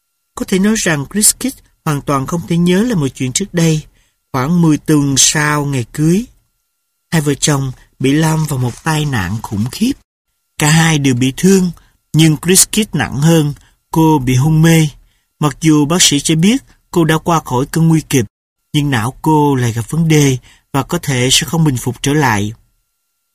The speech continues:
Cô dường như không còn nhớ gì về quá khứ. Cuộc hôn nhân cũng như người chồng mới cưới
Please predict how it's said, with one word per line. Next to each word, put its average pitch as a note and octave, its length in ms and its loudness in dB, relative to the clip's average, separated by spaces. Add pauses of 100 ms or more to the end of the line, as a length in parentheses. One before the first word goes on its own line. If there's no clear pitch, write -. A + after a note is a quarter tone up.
(200)
Cô E3 260 2
dường C3 220 2
như D#3 280 2 (320)
không F3+ 200 0
còn C3 220 0
nhớ C#3+ 280 2
gì C#3 240 2
về B2 160 0
quá D3+ 200 -2
khứ. G3 420 0 (480)
Cuộc C#3 160 -2
hôn F3+ 260 2
nhân F#3+ 300 4 (300)
cũng D3 200 0
như E3+ 140 4
người D3 160 2
chồng B2 240 -2
mới C#3 200 -2
cưới G3 340 2